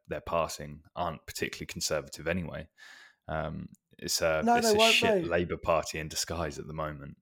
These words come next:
Speaker 1: I think.
Speaker 2: Yeah, and I'll tell you why that is. Without any hesitation at all. Again, I could be wrong, but I don't think so, having studied human <laughs> nature for a long time. Um, as an ob-, as an autistic observer, I've studied it for a very long time.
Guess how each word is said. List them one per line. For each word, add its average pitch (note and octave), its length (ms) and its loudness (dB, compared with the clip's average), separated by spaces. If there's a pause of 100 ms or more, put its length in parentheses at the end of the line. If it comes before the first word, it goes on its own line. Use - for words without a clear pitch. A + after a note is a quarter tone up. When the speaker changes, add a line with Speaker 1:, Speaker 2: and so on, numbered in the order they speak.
Speaker 1:
I E2+ 160 -2
think. - 480 -10
Speaker 2:
Yeah, G#3+ 300 10
and G3+ 160 6 (300)
I'll F3 100 8
tell G#3+ 200 4
you F#3 100 10
why F3 100 10
that D#3 160 6
is. F3+ 420 4 (580)
Without D#3 380 4
any F3+ 200 2
hesitation D3 640 0
at C3 160 -8
all. C3 260 0 (320)
Again, C#3+ 300 -4
I A#2+ 80 -2
could - 180 -4
be B2 80 -2
wrong, A2+ 320 0
but C3 60 -2
I A2 100 2
don't A2 240 0
think A2 200 -4
so, A#2+ 200 -4
having G#2+ 240 -4
studied A2 320 -6
human G#2+ 260 -4
<laughs> - 0 -
nature A#2 280 0
for A#2 80 -4
a G#2+ 60 0
long G#2+ 200 -4
time. A2+ 260 -8 (720)
Um, A2 360 -2
as C#3 80 2
an C#3 80 8
ob-, B2+ 200 4
as D#3 120 4
an E3+ 60 6
autistic F#3 440 2
observer, C#3+ 460 6
I've C#3 100 4
studied C#3+ 240 0
it C3+ 140 0
for D#3+ 100 -4
a D#3+ 40 -4
very G3+ 200 6
long G2 220 2
time. G2 240 -10